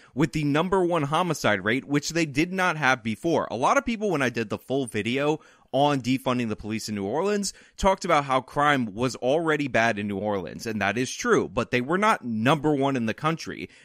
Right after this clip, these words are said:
They leapfrogged four or five cities in terms of homicide rate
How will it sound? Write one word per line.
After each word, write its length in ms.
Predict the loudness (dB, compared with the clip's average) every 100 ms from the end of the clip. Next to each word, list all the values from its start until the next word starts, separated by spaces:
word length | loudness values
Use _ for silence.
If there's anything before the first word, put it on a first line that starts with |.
| -2
They 140 | -2
leapfrogged 760 | 0 0 -2 -2 0 2 0 -6
four 460 | -4 0 4 4
or 60 | 2
five 360 | 2 4 4
cities 460 | 2 0 0 0 -2
in 120 | -8
terms 280 | -4 -4 -2
of 80 | -2
homicide 560 | -2 -2 -2 -2 -2
rate 260 | -2 -2 -4